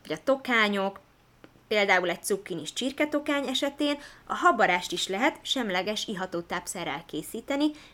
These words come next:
vagy ételkészítés végén pluszban hozzáadható az ételhez. Kettő-négy adag esetén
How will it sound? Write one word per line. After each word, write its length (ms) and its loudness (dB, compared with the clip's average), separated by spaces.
vagy 180 -2
ételkészítés 1000 -2
végén 560 -2
pluszban 420 0
hozzáadható 760 -2
az 160 0
ételhez. 720 -4
Kettő-négy 640 2
adag 360 -4
esetén 580 -2